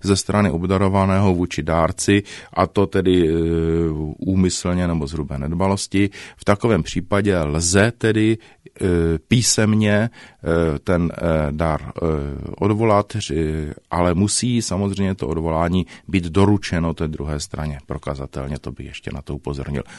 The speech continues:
Princip ale takový to je, ta možnost záchrany v tomto smyslu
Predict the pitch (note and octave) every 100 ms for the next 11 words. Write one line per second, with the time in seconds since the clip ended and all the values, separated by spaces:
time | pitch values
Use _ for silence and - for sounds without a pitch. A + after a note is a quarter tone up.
0 | - - A2 A2+ G#2+ F2+ F2+ F2 E2 D2+
1 | D2 D2 D#2 E2+ C#2+ D#2+ F2+ F#2+ F2 E2
2 | E2 - F#2 F2+ F#2 F2+ - - - E2
3 | E2 - - D2+ - D2